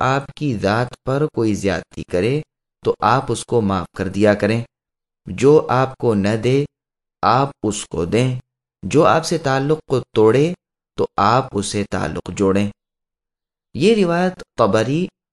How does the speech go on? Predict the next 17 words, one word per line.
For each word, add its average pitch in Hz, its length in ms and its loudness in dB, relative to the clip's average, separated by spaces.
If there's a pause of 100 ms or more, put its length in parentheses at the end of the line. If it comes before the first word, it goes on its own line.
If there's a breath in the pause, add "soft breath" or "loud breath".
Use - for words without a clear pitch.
اور 101 80 -2
تفسیر 104 400 -2
ابن 95 180 -8
ابی 73 180 -8
حاتم - 400 -10
میں 87 120 -6
ہے۔ 110 160 -4 (1600)
عرف 190 340 2
کے 202 180 2
معنی 131 440 0 (600)
جو 107 160 -2
آیت 101 360 4
میں 98 120 -2
ہے 101 300 -4 (1040)
معروف 147 460 2
کے 80 100 -8
ہیں۔ - 140 -8